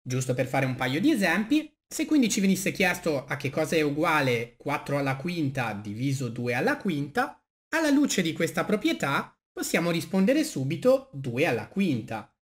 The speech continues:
mentre nel caso di tre alla sesta diviso due alla sesta, in base a questa proprietà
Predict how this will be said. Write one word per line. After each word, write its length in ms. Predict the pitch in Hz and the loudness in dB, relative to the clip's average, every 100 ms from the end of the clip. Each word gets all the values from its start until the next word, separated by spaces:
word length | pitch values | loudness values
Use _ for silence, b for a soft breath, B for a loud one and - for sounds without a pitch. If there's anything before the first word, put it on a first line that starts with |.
| _ _ | _ _
mentre 480 | 127 123 131 127 123 | -6 -4 0 -2 -2
nel 180 | 120 117 | -6 -4
caso 320 | 135 135 139 | -2 0 0
di 420 | 135 127 127 - | 0 -2 -4 -8
tre 260 | - 127 147 | -4 0 2
alla 240 | 147 143 | 2 0
sesta 840 | 139 160 160 135 - 127 110 107 _ | -2 0 0 0 -4 -6 -6 -8 _
diviso 480 | - 107 127 127 123 | -10 -6 -2 -2 -4
due 240 | 117 117 | -4 -2
alla 240 | 117 143 285 | 0 0 -2
sesta, 720 | - 117 107 - 151 240 - _ _ - | -2 -6 -6 -4 -4 -4 -8 _ _ -2
in 140 | 330 | 2
base 340 | 302 302 175 156 | 4 4 2 2
a 80 | 131 | 2
questa 280 | 147 143 | -2 -2
proprietà 720 | 143 151 311 311 127 110 113 | -2 -4 -4 -6 -6 -8 -10